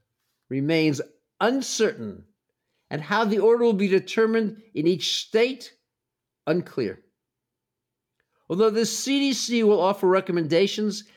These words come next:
the final decisions will be made at the state and local level under the auspices of each of the governors. We can anticipate that the earlier recipients will be people at greatest risk due to their occupation,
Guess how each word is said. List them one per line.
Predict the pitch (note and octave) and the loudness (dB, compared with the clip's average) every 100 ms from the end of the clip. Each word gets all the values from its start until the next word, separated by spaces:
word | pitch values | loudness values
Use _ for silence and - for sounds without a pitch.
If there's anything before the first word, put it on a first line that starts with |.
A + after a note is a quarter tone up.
| _ | _
the | D#3+ | -10
final | - - - G#3+ D#4 C4 | -10 -12 -2 0 2 0
decisions | A3 G#3 G#3 E3 E3 | 0 0 0 0 -2
will | E3 | 0
be | E3 | 2
made | D#3+ E3 D3+ C#3+ - _ | 2 2 2 -2 -12 _
at | - C3+ | -10 -6
the | D3+ | -8
state | - - G3 G#3+ - | -8 0 0 0 -2
and | D#3 | 0
local | D#3 D#3 C#3+ | 2 0 -2
level | C#3+ G3 G#3+ G#3+ G#3 - _ _ _ _ _ | 0 0 0 -2 -4 -8 _ _ _ _ _
under | G3 G3+ | 0 2
the | F#3+ - | 2 0
auspices | F3+ F#3+ G#3 F3 F#3 F3+ D#3 | 0 0 -4 -4 -2 -2 0
of | D#3+ | -2
each | D#3+ D#3+ F3+ | -2 -2 -4
of | |
the | C3+ | -2
governors. | C3+ C3+ G#2+ F#2+ - - _ _ _ _ _ _ _ _ _ - | 0 -2 -2 -12 -16 -20 _ _ _ _ _ _ _ _ _ -8
We | |
can | D3+ E3+ | -2 -2
anticipate | D#3+ G#3 G#3 F#3+ G3 F#3 | 0 -2 -2 -2 0 0
that | F#3 D3 | 0 -4
the | D3+ - _ - | -6 -8 _ 0
earlier | A3+ B3+ B3+ A#3+ | 4 4 4 4
recipients | G#3+ G3 - G#3+ G#3+ G#3+ G#3 - _ _ _ _ | 2 0 0 -2 0 -2 -4 -14 _ _ _ _
will | D3+ | 0
be | E3 | 0
people | E3 A#3 - G#3 | 0 -4 0 0
at | F#3 | 0
greatest | - F3+ E3+ - | 0 2 2 0
risk | F3+ A#3 A#3 - _ _ _ _ _ | -2 -2 -2 -12 _ _ _ _ _
due | - A3+ | -2 0
to | A3 | 2
their | F#3+ F3 | 2 2
occupation, | D#3+ D3+ C3+ G#3 A3 A3 A#3 | 0 -4 -4 -2 -2 -6 -10